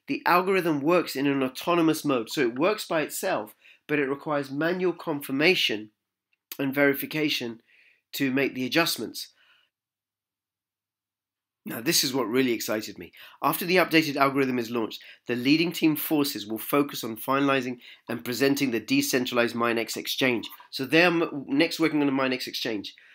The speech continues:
And they have already done a successful atomic swap. They've tested it. Approximately at the end of this month, we'll provide you atomic transactions between Minex Coin, Bitcoin, Litecoin, and Decred blockchains.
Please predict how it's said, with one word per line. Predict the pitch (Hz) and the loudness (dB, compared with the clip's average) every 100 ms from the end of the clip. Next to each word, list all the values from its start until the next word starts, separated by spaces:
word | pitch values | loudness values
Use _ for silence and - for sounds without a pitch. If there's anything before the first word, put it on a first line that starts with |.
| - _ _ _ _ - | -20 _ _ _ _ -6
And | 139 143 | 0 4
they | 151 | 6
have | 156 143 - | 4 0 0
already | 160 175 208 175 | 4 4 4 2
done | 175 147 - | 2 0 0
a | 131 | -2
successful | 123 139 - - 185 - 202 - | -2 -4 -4 -2 -2 0 0 -2
atomic | - - 160 151 143 | -4 -4 2 2 2
swap. | - 151 139 - | -2 0 -2 -2
They've | 113 113 | -6 -6
tested | - 190 180 - 139 | -6 -4 -4 -2 -2
it. | 113 - - - - _ _ _ | -4 -8 -16 -20 -20 _ _ _
Approximately | - - 190 - - 147 139 123 - | -14 -2 0 2 0 -2 -2 -2 -4
at | 127 | -6
the | 139 - | -6 0
end | 160 175 | 2 4
of | 180 | 4
this | 190 - | 2 2
month, | 170 127 110 | 2 0 0
we'll | 117 170 175 | 4 4 4
provide | 180 147 165 160 | 0 4 4 4
you | 160 151 | 2 0
atomic | - - 160 175 175 | 0 -4 -2 0 0
transactions | - 160 156 160 - 131 | 0 0 2 2 0 -6
between | 120 123 139 131 | -6 -4 0 2
Minex | 139 165 180 170 - | 6 10 10 8 2
Coin, | 127 127 - - _ | -2 -2 -6 -20 _
Bitcoin, | 196 - - 127 110 - - | 4 4 0 -2 -2 -8 -6
Litecoin, | 123 151 185 - 185 175 - | 6 8 8 8 6 6 6
and | 143 135 135 | 0 2 4
Decred | 170 156 170 143 | 2 4 2 4
blockchains. | 151 147 - 117 90 | 4 4 2 -4 -6